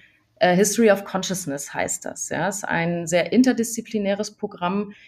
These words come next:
in dem, ähm, Sozial- und Naturwissenschaften und, äh, ja, Kulturwissenschaften natürlich, ähm, viel zusammengearbeitet haben. Sie war da mit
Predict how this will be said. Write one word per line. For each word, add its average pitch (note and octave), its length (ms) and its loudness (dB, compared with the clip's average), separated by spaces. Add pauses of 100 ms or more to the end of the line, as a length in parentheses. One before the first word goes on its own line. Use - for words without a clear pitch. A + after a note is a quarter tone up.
(220)
in F3 180 -2
dem, F3+ 560 0
ähm, F3 340 -4
Sozial- F3 840 0
und E3+ 240 -6
Naturwissenschaften F#3+ 1120 -2
und, F3 340 -4 (460)
äh, - 100 -2
ja, D#3 140 4
Kulturwissenschaften G3+ 880 2
natürlich, F3 640 -6
ähm, E3 580 -8
viel G#3 400 -2
zusammengearbeitet G3 1000 0
haben. F3+ 240 -4
Sie F3 180 -10
war F3 160 0
da F3 120 0
mit F3+ 280 -2